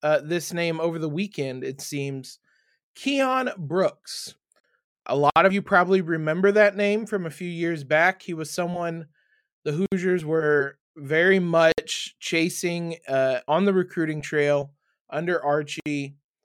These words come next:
He's an Indiana product. He's, he played up in Fort Wayne for a number of years. I believe his last season was spent at La Lumiere. Uh, but he's someone the Hoosiers were in on early,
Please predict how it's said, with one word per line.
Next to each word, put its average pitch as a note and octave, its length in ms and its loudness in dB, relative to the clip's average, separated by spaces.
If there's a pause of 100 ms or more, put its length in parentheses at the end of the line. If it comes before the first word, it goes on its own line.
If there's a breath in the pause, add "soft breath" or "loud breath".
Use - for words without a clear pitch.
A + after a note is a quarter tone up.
(260)
He's D#3 180 -10
an D#3 120 -6
Indiana G3+ 460 4
product. G3 640 4
He's, D#3 300 -14 (140)
he D#3 180 -12
played F3 460 2 (240)
up D#3+ 260 2
in D#3+ 220 -6
Fort D#3+ 360 -2
Wayne G#3+ 460 2
for A3 180 0
a G#3+ 40 2
number A3 260 0
of A3 60 -2
years. G#3 520 2 (540)
I - 20 -20
believe F3 220 2
his E3+ 160 -2
last D#3 320 2
season F3 320 -4
was D#3 140 -4
spent E3 340 -4
at D3+ 180 0
La D3 180 4
Lumiere. E3 600 -4 (520)
Uh, C3+ 360 0
but D#3 560 2 (840)
he's D3+ 200 -4
someone G3+ 280 4
the G3 120 4
Hoosiers F#3 360 0
were E3+ 140 0
in F#3 200 0
on E3+ 220 2
early, A3 460 4